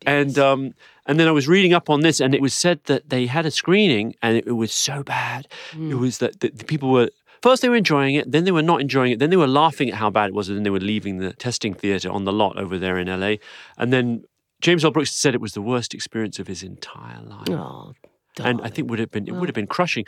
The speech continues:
Speaker 1: But a strange decision to take all that. How bad could it have been with the songs?
Speaker 2: I
Speaker 1: Uh,
Speaker 2: know, I never saw them. I mean, I just, I saw
Speaker 1: Did it
Speaker 2: was
Speaker 1: feel
Speaker 2: happening
Speaker 1: all right
Speaker 2: there
Speaker 1: when you
Speaker 2: with
Speaker 1: were making
Speaker 2: Be My Mirror. I saw <laughs> Julie had a song, and,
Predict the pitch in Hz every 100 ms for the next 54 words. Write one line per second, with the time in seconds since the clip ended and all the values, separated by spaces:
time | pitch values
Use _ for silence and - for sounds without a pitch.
0 | - - - 139 139 - 202 180 - 147
1 | - 175 143 120 - - 120 - 127 135
2 | 135 135 131 151 196 170 160 - 170 131
3 | - 151 147 143 - 135 - 156 156 151
4 | 117 - - _ _ _ _ - - -
5 | - 202 247 262 202 254 208 - - 220
6 | 143 254 240 107 107 147 147 - 143 -
7 | 220 214 - - - 233 - 277 262 247
8 | 233 208 214 214 208 226 165 147 147 -
9 | 175 170 170 180 185 160 180 208 190 247
10 | - - - 571 494 - 587 - 784 831
11 | - 190 185 208 226 294 302 - 262 269
12 | 294 294 339 208